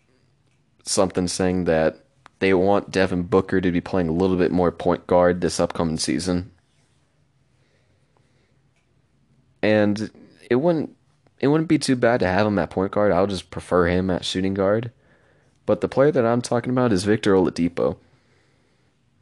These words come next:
And it's not, it's not a natural fit at all, and people really don't like that trade. And especially combined with the injury that he has been facing for more than a year now,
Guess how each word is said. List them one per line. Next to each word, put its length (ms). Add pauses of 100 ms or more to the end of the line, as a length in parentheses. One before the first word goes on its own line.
(380)
And 100
it's 180
not, 280 (480)
it's 120
not 200
a 40
natural 380
fit 180
at 80
all, 220
and 100
people 500 (200)
really 240
don't 220
like 200
that 200
trade. 340 (2000)
And 220
especially 540
combined 480
with 400
the 360 (840)
injury 440
that 220
he 120
has 140
been 160
facing 420
for 200
more 240
than 160
a 20
year 300
now, 320